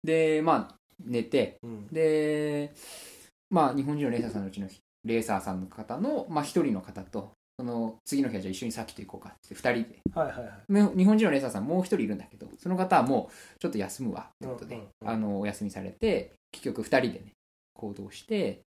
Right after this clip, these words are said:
Speaker 1: まあ、サーキットでレース見て、
Speaker 2: うん。
Speaker 1: 三時半まで楽しんで、で、帰りに軽くご飯食ってこうかなっつって、
Speaker 2: うんうん。
Speaker 1: ちょうど泊まってたところが、すんごい田舎だったの。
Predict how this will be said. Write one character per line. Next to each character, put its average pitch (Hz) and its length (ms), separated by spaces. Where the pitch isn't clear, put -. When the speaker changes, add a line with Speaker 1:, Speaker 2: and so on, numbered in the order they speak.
Speaker 1:
ま 123 60
あ、 - 20
サ 120 120
ー 110 60
キ - 120
ッ - 80
ト - 80
で 98 100
レ 101 120
ー 98 80
ス - 140
見 - 120
て、 95 260
Speaker 2:
う 117 100
ん。 107 40
Speaker 1:
三 120 220
時 113 80
半 117 200
ま 98 120
で 95 120
楽 104 220
し - 120
ん 92 100
で、 - 180
で、 156 140
帰 175 240
り 220 100
に 143 160
軽 160 240
く 185 120
ご 170 120
飯 156 140
食 - 140
っ - 20
て - 160
こ 110 80
う 98 40
か - 120
な - 60
っ - 20
つ - 20
っ - 0
て、 151 60
Speaker 2:
う 135 60
ん - 0
う 135 100
ん。 - 60
Speaker 1:
ち - 80
ょ - 40
う - 40
ど 269 100
泊 208 100
ま 247 120
っ - 20
て 285 60
た - 40
と - 80
こ - 60
ろ 214 100
が、 208 280
す 135 40
ん 143 500
ご 160 180
い 233 180
田 170 140
舎 175 80
だ 175 60
っ 180 60
た 107 100
の。 - 120